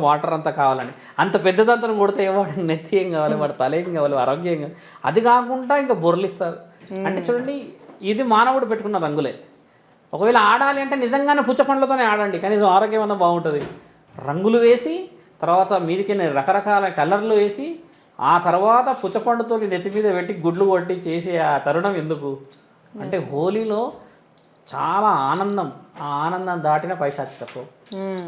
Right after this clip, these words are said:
Speaker 1: పైశాచికత్వంలోనే మనిషి చాలా కోల్పోతాడు. ఆ క్షణాన్ని గెలవడానికి అమ్మా జీవితాంతం ఓడిపోవాల్సిన అవసరం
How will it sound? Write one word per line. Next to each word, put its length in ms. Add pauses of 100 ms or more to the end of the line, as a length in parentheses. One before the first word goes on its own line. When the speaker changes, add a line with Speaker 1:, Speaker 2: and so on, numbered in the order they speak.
Speaker 1:
పైశాచికత్వంలోనే 1000 (100)
మనిషి 400
చాలా 240
కోల్పోతాడు. 520 (500)
ఆ 20 (120)
క్షణాన్ని 460
గెలవడానికి 540
అమ్మా 160 (140)
జీవితాంతం 500
ఓడిపోవాల్సిన 420
అవసరం 200